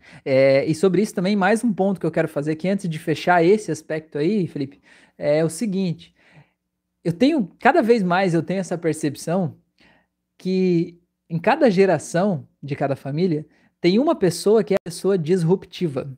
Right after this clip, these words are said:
Eu não sei se vocês já se deram conta disso, mas isso pra mim fica cada vez mais claro, sabe? Tem uma família,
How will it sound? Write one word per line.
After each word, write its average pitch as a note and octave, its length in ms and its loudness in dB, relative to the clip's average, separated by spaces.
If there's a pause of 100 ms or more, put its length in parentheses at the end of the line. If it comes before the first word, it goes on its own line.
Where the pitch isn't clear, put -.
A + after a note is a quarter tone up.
(120)
Eu D3+ 120 -6
não D3+ 60 -4
sei G3 180 -4
se G3+ 120 -12
vocês A3 720 0
já E3 260 0
se - 220 -8
deram G3+ 260 4
conta G#3 300 -4
disso, C3+ 320 -8
mas D#3 320 -6 (480)
isso E3+ 160 -6
pra G#3+ 140 2
mim G#3 80 2
fica G#3 180 -2
cada G3+ 160 0
vez F#3+ 160 0
mais G3+ 220 -2
claro, C3 400 -4 (120)
sabe? F3+ 260 -4
Tem B3 120 -2
uma D4+ 140 2
família, C#4 480 0